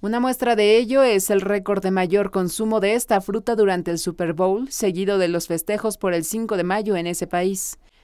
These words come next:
De hecho, el pasado cinco de mayo se estimó un consumo de casi cincuenta millones de kilogramos de aguacate, cifra menor a los setenta millones que se registraron en el año pasado.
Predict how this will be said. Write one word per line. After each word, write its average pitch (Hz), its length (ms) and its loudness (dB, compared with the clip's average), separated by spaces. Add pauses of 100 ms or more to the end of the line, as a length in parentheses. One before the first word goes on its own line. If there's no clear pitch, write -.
(100)
De 214 180 2
hecho, 240 380 -2
el 170 100 -4
pasado 196 380 0
cinco 202 320 -2
de 233 80 0
mayo 233 400 0
se 196 180 -2
estimó 185 420 -2
un 214 100 -4
consumo 196 440 -4
de 185 140 -2
casi 190 260 -4
cincuenta 220 560 -4
millones 196 400 -2
de 170 100 -4
kilogramos 180 640 -2
de 165 80 0
aguacate, 151 640 -4 (220)
cifra 254 340 0
menor 247 340 2
a 277 80 2
los 214 180 0
setenta 208 380 -2
millones 208 540 -2
que 196 120 -2
se 190 120 -2
registraron 214 720 -2
en 180 140 -2
el 165 100 -2
año 175 220 -2
pasado. 143 440 -4